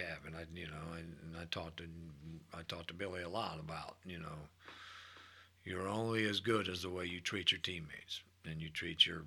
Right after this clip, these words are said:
you know, the officials and you treat the fans and you treat the, you know, it's that stuff,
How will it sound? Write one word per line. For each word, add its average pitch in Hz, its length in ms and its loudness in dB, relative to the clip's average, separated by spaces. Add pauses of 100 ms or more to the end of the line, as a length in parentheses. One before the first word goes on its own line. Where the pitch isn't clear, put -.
(100)
you 82 140 -4
know, 80 80 -4
the 82 120 -2
officials 80 500 2
and 73 160 -4
you 78 80 -8
treat 82 260 -4
the - 80 -6
fans 76 560 -4
and 76 160 -8
you 82 60 -6
treat 82 320 -2
the, 85 100 -6
you 82 160 -6
know, 76 300 -10
it's - 260 0 (1000)
that 120 260 12
stuff, 98 520 10